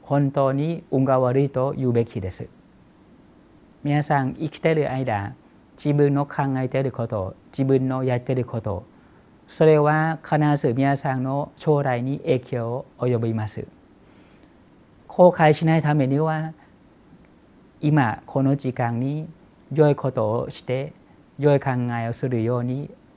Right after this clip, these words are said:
良い言葉をするようにしましょう。そうすれば、皆さんの将来は必ず運が良い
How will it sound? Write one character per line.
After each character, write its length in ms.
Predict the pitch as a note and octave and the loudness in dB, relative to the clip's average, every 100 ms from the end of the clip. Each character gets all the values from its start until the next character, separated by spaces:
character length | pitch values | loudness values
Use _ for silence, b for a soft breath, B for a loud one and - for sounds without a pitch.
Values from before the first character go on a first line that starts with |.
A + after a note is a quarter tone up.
| - | 2
良 140 | D3 | 2
い 60 | C#3+ | 2
言 240 | C#3 C#3 C3 | 0 -2 -2
葉 220 | G#2+ A2 | -2 -4
を 40 | |
す 140 | - C3 | -4 -4
る 160 | A#2 | -2
よ 140 | B2 B2+ | -2 -4
う 60 | |
に 260 | C3 C#3 - - - | -4 -8 -10 -18 -12
し 160 | - | -4
ま 140 | A2+ G#2+ | -4 -4
し 100 | A#2 | -6
ょ 220 | G#2+ G#2 | -8 -10
う。 720 | - - - - _ - - | -14 -20 -20 -20 _ -20 -8
そ 180 | - C#3+ | 2 4
う 20 | |
す 100 | C#3+ | 4
れ 140 | C3+ C3 | 2 2
ば、 480 | A2+ G#2 G2+ G2+ - - _ _ - _ - | 0 0 -4 -8 -12 -20 _ _ -20 _ -6
皆 220 | C3+ C#3 | -2 0
さ 180 | C3+ C3+ | 0 -2
ん 60 | C3 | -2
の 100 | C3 | -2
将 240 | - C#3+ | -2 -2
来 220 | C3+ A#2+ A2+ | -2 -2 -4
は 320 | A#2+ B2 C3+ - | -6 -8 -10 -4
必 140 | C#3 B2+ B2+ | -2 0 0
ず 200 | B2 A2 | -2 -4
運 200 | - B2+ | -2 -2
が 160 | A#2+ A#2+ | 0 -2
良 260 | B2 C3 B2+ | -2 -2 -4
い 180 | A#2 | -6